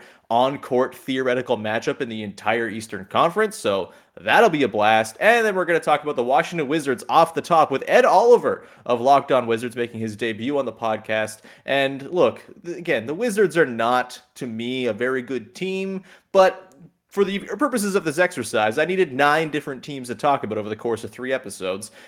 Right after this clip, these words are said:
and the Wizards seemed like the easiest one to sort of slot into number ten in the Eastern Conference. Uh, you know, the, the nine good teams outside of the Raptors, it, it's fine, whatever. We'll talk about the Wizards. We'll at least, uh, stew in the depression that is being a Wizards fan with, <laughs> with Ed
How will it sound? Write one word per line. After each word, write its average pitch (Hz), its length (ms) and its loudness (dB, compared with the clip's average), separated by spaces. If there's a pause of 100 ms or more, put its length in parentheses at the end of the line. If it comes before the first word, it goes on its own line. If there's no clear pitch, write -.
and 147 160 -2
the 160 60 4
Wizards 190 360 2
seemed 196 380 -2
like 175 160 6
the 170 80 -6
easiest 147 500 -2
one 127 280 2
to 110 240 -2
sort 113 200 -6
of 107 80 -4
slot 113 300 -2
into 110 180 -6
number 107 240 -4
ten 110 220 -2
in 104 60 -4
the 104 80 -8
Eastern 104 360 -8
Conference. 98 540 -8 (260)
Uh, 98 320 0
you 120 60 -10
know, 92 220 -8
the, 110 80 -14
the 107 240 0
nine 113 340 2
good 113 240 -2
teams 113 300 -6
outside 107 340 0
of 107 60 -4
the 104 60 -6
Raptors, 101 580 -2
it, 247 340 -2
it's 185 240 -4
fine, 101 480 -4
whatever. 104 480 2
We'll 247 300 0
talk 247 180 6
about 233 140 6
the 233 80 2
Wizards. 147 360 2
We'll 170 180 0
at 190 40 -4
least, 196 300 -8
uh, 180 120 4
stew 208 460 -2
in 185 80 6
the 170 80 -2
depression 165 480 2
that 123 140 4
is 131 100 0
being 131 320 -4
a 131 60 0
Wizards 120 320 -2
fan 107 280 0
with, 104 140 -4
<laughs> 120 220 2
with 170 160 6
Ed 120 320 4